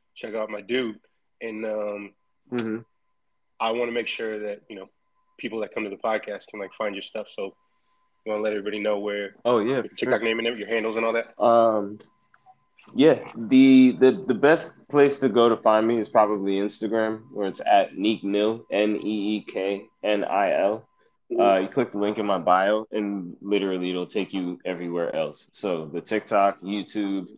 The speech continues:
Speaker 2: my blog, where you can book me, um, all of that stuff is in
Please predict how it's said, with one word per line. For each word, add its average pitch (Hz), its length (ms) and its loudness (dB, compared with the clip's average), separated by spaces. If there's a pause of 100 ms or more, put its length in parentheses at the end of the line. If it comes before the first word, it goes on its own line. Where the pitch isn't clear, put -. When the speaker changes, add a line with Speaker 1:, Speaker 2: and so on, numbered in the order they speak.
(100)
Speaker 2:
my 92 160 -4
blog, 98 600 0 (220)
where 98 220 -6
you 90 160 -8
can 78 180 -16
book 113 260 -2
me, 104 320 -4 (480)
um, 85 640 -2 (180)
all 104 220 4
of 92 60 -2
that - 180 -2
stuff 98 320 -6
is 90 140 -12
in 92 340 -6